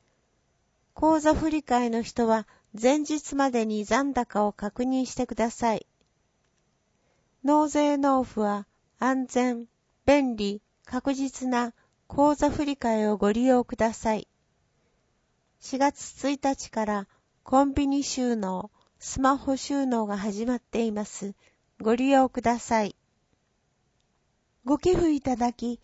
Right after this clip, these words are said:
ありがとうございます。六月分、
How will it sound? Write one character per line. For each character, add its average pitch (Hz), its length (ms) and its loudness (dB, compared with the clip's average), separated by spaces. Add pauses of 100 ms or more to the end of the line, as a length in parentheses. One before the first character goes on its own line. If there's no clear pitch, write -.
(440)
あ 247 100 2
り 302 120 0
が 311 140 2
と 269 200 2
う - 20 -2
ご 247 140 2
ざ 240 220 2
い 233 100 0
ま 226 160 -2
す。 - 240 -14 (2250)
六 254 260 -4
月 302 360 -2
分、 208 300 -6